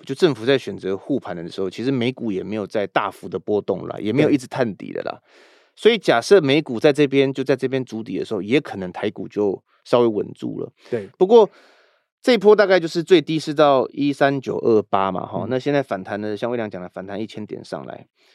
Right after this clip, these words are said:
Speaker 1: 那大概要，市场现在在看能不能收复万五啦。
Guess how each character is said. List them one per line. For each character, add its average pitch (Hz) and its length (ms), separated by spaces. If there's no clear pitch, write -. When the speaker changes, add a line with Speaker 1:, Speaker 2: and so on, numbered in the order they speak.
Speaker 1:
那 131 200
大 139 160
概 135 200
要， 131 200
市 - 180
场 127 140
现 127 120
在 143 40
在 143 120
看 147 180
能 127 100
不 131 40
能 135 80
收 143 240
复 135 280
万 131 200
五 - 240
啦。 - 200